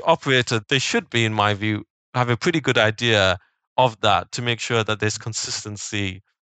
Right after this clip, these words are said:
in those kind of calculations and data provision. So that's one thing on, on the data. I think in terms of the transition period, I think that there has to be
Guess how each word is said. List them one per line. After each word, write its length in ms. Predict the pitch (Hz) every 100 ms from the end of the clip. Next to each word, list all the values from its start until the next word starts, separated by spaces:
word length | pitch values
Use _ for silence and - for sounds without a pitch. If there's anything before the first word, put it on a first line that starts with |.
| -
in 140 | 110
those 200 | 104 98
kind 160 | - 92
of 100 | -
calculations 600 | 92 95 90 90 92 90
and 120 | 87
data 220 | 92 -
provision. 460 | 90 87 92 - -
So 100 | 120
that's 180 | 151
one 180 | 135 139
thing 180 | 123 113
on, 100 | 104
on 100 | 104
the 80 | 98
data. 440 | 95 98 95 - - _ _ _ - -
I 80 |
think 160 | 131 180
in 60 | 165
terms 220 | 180 165
of 60 |
the 60 | 147
transition 540 | - 139 131 170 175
period, 540 | 151 127 120 110 107 - - -
I 100 | 123
think 160 | 156 131
that 160 | 110 _ _ _
there 120 | 127 123
has 220 | 135 160
to 100 | 156
be 420 | 127 123 117 123